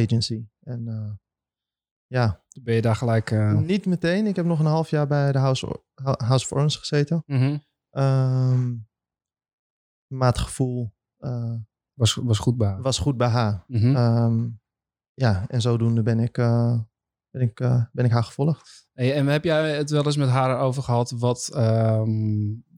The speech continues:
Speaker 2: wat haar heeft doen besluiten om jou bij de agency te nemen?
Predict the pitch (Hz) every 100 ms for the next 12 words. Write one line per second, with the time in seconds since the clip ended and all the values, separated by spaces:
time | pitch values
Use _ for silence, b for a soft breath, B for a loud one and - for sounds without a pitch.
0 | _ 139 127 120 123 131 131 123 127 127
1 | 123 117 120 _ 127 - 120 120 120 123
2 | 113 117 113 117 113 110 107 - _ 127
3 | 123 120 120 113 110 120 220